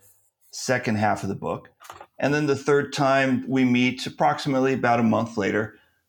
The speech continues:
will be to have a chat with the author. So this, the typical cycle is about three months. And the books have been, in the past, they've been very focused on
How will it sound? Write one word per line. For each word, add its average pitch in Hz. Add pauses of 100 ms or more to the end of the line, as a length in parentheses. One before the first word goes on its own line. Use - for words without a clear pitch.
will 107
be 117
to 117
have 117
a 107
chat 113
with 107
the 92
author. 180
So 113
this, 107
the 123
typical -
cycle 110
is 104
about 101
three 104
months. 98 (1000)
And 127 (920)
the 139
books 185
have 135
been, 131
in 123
the 117
past, 120
they've 107
been 120
very 113
focused 113
on 107